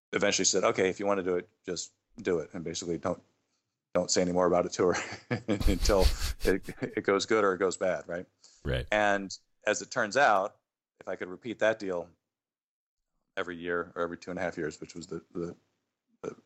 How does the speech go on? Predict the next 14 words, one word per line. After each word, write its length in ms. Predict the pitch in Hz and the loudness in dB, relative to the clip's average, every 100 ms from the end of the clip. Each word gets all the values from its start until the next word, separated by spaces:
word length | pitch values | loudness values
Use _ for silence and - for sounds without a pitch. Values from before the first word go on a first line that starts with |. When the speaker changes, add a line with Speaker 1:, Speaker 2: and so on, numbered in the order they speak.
| _ | _
Speaker 1:
turnover, 380 | - 101 87 85 | -2 2 2 2
it 20 | |
was 140 | 85 87 | -2 -4
a 40 | |
pre-construction 640 | - 113 117 110 98 104 | 0 0 0 2 2 0
deal. 320 | 90 92 90 - - - _ | 0 2 2 -2 -20 -20 _
The 80 | - | -2
developer 340 | 92 104 104 | 2 2 2
sold 240 | 101 104 98 | 0 0 0
the 60 | |
property, 500 | - 95 92 92 92 _ _ _ _ _ - | 2 2 2 -4 -6 _ _ _ _ _ -6
uh, 300 | 87 87 - | -2 -2 -4
for 280 | - 123 127 | -4 2 2
me 280 | 101 90 107 | 0 -6 -12